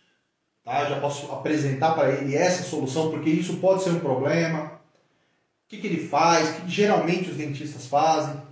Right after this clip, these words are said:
Ah, o cara anda de bicicleta, o cara faz isso. Imagina um perfil de pessoas que, que praticam esportes, estão sujeitas a sofrer acidentes.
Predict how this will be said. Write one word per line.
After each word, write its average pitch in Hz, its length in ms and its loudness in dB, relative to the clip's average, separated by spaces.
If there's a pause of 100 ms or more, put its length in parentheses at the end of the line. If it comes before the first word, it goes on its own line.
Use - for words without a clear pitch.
(500)
Ah, 175 240 -2
o - 40 -6
cara 143 260 0
anda 165 160 -4
de 147 60 -6
bicicleta, 131 680 -2
o - 40 -12
cara 143 180 -4
faz 123 300 -4
isso. - 380 -10 (540)
Imagina 180 600 0
um 214 100 -2
perfil 175 600 0
de 143 160 -8
pessoas 156 680 -6
que, - 340 -10 (220)
que - 120 -16
praticam 160 480 -4
esportes, 156 760 0
estão 151 300 -8
sujeitas 143 400 -4
a 143 60 -4
sofrer - 280 -8
acidentes. 156 760 -6